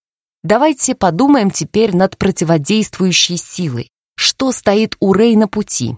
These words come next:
помимо ее внутренней проблемы? Начнем с общественного мнения. Смехотворного предубеждения, что если молодой мужчина идет под руку со зрелой женщиной,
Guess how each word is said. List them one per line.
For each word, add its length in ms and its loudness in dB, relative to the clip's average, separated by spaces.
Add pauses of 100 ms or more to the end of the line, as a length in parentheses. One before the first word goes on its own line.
(100)
помимо 380 2
ее 160 2
внутренней 500 0
проблемы? 520 -2 (260)
Начнем 680 2
с 100 -2
общественного 760 0
мнения. 480 0 (380)
Смехотворного 840 0
предубеждения, 760 2
что 180 -2
если 280 -2
молодой 400 2
мужчина 640 0
идет 220 -2
под 240 0
руку 240 -2
со 200 -2
зрелой 380 -2
женщиной, 580 2